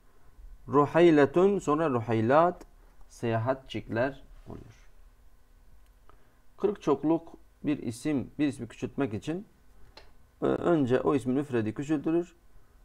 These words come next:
Sonra kelime müzekker ise sonuna vavnen kırık çoğul bakın. Kırık çoğul.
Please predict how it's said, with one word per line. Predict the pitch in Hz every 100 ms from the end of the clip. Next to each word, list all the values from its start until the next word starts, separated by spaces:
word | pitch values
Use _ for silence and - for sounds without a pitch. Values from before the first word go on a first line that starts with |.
| -
Sonra | - - 180 127 127 156 - - - -
kelime | 151 127 107
müzekker | 123 135 120 120
ise | 104 - 139
sonuna | 139 117 123 147 - - - - - -
vavnen | - 131 104 131 147 -
kırık | - 156 -
çoğul | - 90 87
bakın. | 92 - - - - -
Kırık | 104 110 -
çoğul. | - 117